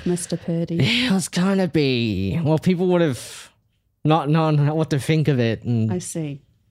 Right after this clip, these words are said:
Speaker 2: what does that say about his actual opinions about things? Doesn't say anything about my opinions.
Speaker 1: Mm. Okay. Well, I
Speaker 2: I've just noticed boy cats
Speaker 1: <laughs> Yeah.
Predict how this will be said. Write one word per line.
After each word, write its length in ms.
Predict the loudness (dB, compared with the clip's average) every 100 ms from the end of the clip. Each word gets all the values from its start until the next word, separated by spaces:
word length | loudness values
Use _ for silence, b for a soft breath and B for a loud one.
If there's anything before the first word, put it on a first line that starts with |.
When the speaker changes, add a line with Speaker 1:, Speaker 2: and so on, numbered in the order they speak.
| _ _ _
Speaker 2:
what 220 | -4 -2
does 100 | 0
that 140 | 0 -2
say 220 | -2 -2
about 220 | 0 -2
his 140 | -2 -2
actual 360 | -6 -4 -2 -2
opinions 500 | -2 0 0 0 -2
about 300 | -4 -6 -4
things? 440 | -4 -2 -4 -6 b b b b
Doesn't 200 | 0 2
say 160 | 2 2
anything 260 | 2 2
about 220 | 4 4
my 140 | 4 2
opinions. 680 | 2 2 2 2 0 -4 -12 _ -6
Speaker 1:
Mm. 960 | -2 -2 -2 -2 -2 -2 0 0 -2 -6 _ _ _ _ _ _ _ _ _ _ -10
Okay. 380 | -10 -10 -10 -12 _ _ _ _ _ _ -20 -20 B -8
Well, 340 | -4 -4 -6 _ _ _ _ _ _ _ -8
I 280 | -4 0 0
Speaker 2:
I've 60 | -2
just 500 | 0 2 2 0 0
noticed 520 | 2 4 4 2 0 4
boy 260 | 4 4
cats 600 | 2 0 0 -2 -4 -2
Speaker 1:
<laughs> 40 |
Yeah. 120 | -2